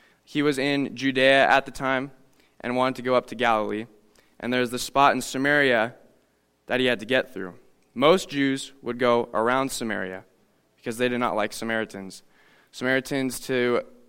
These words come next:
a average Hebrew of that time was a half-breed. They intermarried with another nation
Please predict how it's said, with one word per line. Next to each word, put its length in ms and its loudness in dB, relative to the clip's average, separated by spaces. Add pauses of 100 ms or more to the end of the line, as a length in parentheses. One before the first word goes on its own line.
(180)
a 340 2
average 500 0
Hebrew 480 -4
of 200 -8
that 220 -2
time 480 -6
was 220 -4
a 160 -4
half-breed. 640 -2 (460)
They 160 0
intermarried 800 -2
with 260 -4
another 300 -4
nation 580 -6